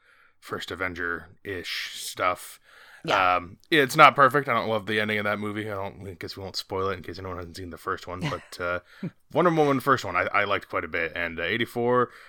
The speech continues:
Speaker 1: the trailers looked pretty decent. Uh, it's got people you know in it. Gal Gadot returning as the, as the, the titular Wonder Woman. Uh, and this is the summary for this one.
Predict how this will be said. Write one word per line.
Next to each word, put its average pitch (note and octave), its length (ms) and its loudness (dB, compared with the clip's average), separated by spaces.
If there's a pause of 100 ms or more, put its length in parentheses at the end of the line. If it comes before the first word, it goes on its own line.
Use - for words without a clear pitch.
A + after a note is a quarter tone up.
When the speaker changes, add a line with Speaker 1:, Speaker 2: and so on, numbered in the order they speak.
Speaker 1:
the - 60 -8
trailers D#3 440 6
looked D3+ 220 -2
pretty D3 200 0
decent. F3+ 760 -4
Uh, G#2 220 2
it's F#2+ 120 -6
got - 240 -4
people A2 300 -6
you G#2 140 -2
know D3 320 2
in D#3 80 2
it. D#3 380 -4 (280)
Gal A2+ 280 0
Gadot A2 420 4
returning G#2+ 480 0
as G2 220 -4
the, G2 380 -2 (200)
as G#2 180 -6
the, F#2+ 380 -4 (320)
the F#2 160 -6
titular F#2+ 560 -8
Wonder F#2 400 -8
Woman. G2+ 340 -8 (520)
Uh, G#2 100 -2
and G2+ 320 4
this A2+ 80 -4
is G#2+ 100 -6
the A2 100 -4
summary B2 380 4
for A2+ 100 -6
this D3+ 240 2
one. F#2 300 -4